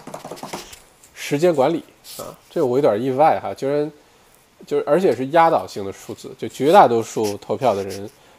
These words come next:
或者是多选的人都提到了时间管理，这个我真的是有点意外啊。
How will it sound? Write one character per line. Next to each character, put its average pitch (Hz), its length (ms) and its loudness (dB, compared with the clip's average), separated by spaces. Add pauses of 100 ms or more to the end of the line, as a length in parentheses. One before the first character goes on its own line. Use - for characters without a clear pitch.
或 180 200 2
者 123 200 2
是 117 340 -2 (160)
多 175 160 4
选 - 240 -4
的 98 80 -8
人 95 200 -6
都 147 180 -2
提 - 200 -14
到 110 160 -4
了 101 60 -4
时 - 180 -14
间 101 160 -8
管 98 220 -12
理， 101 80 -16 (680)
这 131 220 -2
个 147 100 -2
我 95 200 -4
真 113 180 -6
的 110 60 -4
是 107 120 -10
有 101 80 -6
点 - 140 -10 (100)
意 101 60 -14
外 98 80 -12
啊。 - 240 -20